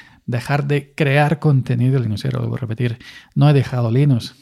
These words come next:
de usarlo, tengo Linux para us-, a usarlo a modo personal. Lo que dejo,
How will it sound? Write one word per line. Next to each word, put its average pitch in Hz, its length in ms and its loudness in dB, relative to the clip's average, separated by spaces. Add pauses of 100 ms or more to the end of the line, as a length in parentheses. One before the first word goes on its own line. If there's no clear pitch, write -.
(180)
de 113 120 -4
usarlo, 123 460 -4
tengo 113 380 -6
Linux 135 420 0
para 147 540 -10
us-, 120 240 -8
a 131 240 -10
usarlo 123 380 -2
a 120 40 0
modo 117 260 -2
personal. 117 560 -6
Lo 110 140 -6
que 113 140 -4
dejo, 127 340 -2